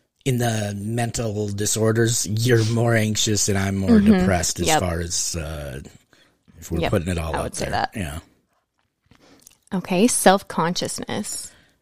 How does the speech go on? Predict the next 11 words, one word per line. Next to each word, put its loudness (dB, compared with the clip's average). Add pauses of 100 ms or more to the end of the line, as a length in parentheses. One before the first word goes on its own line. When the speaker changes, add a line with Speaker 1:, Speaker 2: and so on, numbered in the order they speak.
Speaker 1:
Self-consciousness, -2
I -4
have -2
an -4
eleven, -6
which -10
it -12
says -6
is -12
low. -8
Now, -6